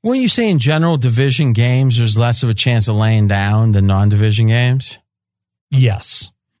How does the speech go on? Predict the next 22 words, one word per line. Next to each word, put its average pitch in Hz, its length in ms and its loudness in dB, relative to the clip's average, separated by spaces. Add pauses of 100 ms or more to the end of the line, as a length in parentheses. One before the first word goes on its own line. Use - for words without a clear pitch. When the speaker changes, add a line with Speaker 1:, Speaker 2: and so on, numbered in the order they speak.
Speaker 1:
So 156 160 -2
in 135 100 0
general, 156 460 0
home 147 360 0
teams 151 440 0
lay 139 160 0
down 135 280 0
less 123 500 -2 (640)
and 110 500 0
division 113 640 0
matchups 117 880 -2 (840)
have 104 240 0
less 95 240 0
laydowns? 80 560 -2
Speaker 2:
Yes. - 680 -2 (400)
Speaker 1:
Okay. 95 340 -2 (220)
So 117 160 -2
a 104 40 -4
home 151 360 0
team 135 340 0
in 123 140 0
division, 113 880 0